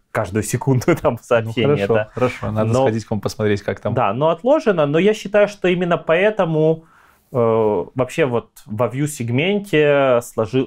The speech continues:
Speaker 1: у нас, по крайней мере, в клубе со-, сложилось такое очень отзывчивое сообщество. В англоязычном там, опять же, из-за того, что там мейнстрим Discord, там проще с этим. Автопик в одном канале, контент в другом канале. Но, к примеру, русскоязычный канал в Дискорде есть, но он вот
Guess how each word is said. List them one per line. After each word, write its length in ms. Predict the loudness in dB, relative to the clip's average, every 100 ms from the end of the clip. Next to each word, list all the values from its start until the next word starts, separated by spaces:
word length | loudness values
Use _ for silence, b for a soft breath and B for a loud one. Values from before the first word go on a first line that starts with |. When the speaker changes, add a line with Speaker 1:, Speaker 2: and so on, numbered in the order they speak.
| -4 -12 -2
Speaker 1:
у 80 | 0
нас, 220 | 0 -2
по 120 | -10
крайней 260 | -6 -4 -2
мере, 100 | -4
в 60 |
клубе 240 | -2 -2 0
со-, 120 | -4
сложилось 800 | -8 -12 -12 -4 -2 0 0 0
такое 240 | -4 -2 -2
очень 220 | -2 -6
отзывчивое 420 | -4 -4 -6 -18
сообщество. 580 | -14 -14 -14 -18 -20 -20 _ _ _ -20 B B B B -2
В 60 |
англоязычном 960 | -2 2 2 2 0 -8 0 0 0 -4
там, 640 | 0 0 0 -2 -4 -6 -14 -8
опять 300 | -6 -2 -4
же, 60 | -4
из-за 120 | -4
того, 180 | -2 -4
что 160 | -6 -4
там 160 | -4
мейнстрим 420 | -2 -6 -2 -4 -2
Discord, 320 | -2 -2 -4 -4
там 160 | -4 -2
проще 280 | -6 -6 -10
с 80 |
этим. 220 | -10 -8 -8
Автопик 380 | -4 -4 -4 -4
в 20 |
одном 280 | 0 0 0
канале, 400 | -2 -2 -2 -2
контент 420 | -4 -6 -4 -4
в 40 | -2
другом 340 | -2 0 -2
канале. 500 | 0 0 2 2 0 B B B 0
Но, 100 | 0
к 100 | 2
примеру, 500 | 2 2 4 2 0
русскоязычный 640 | -4 0 -2 -2 -4 -4
канал 240 | 0 0 0
в 60 |
Дискорде 400 | -6 -2 -2 -2
есть, 280 | 0 -2 0
но 120 | 0 0
он 120 | 0
вот 220 | -4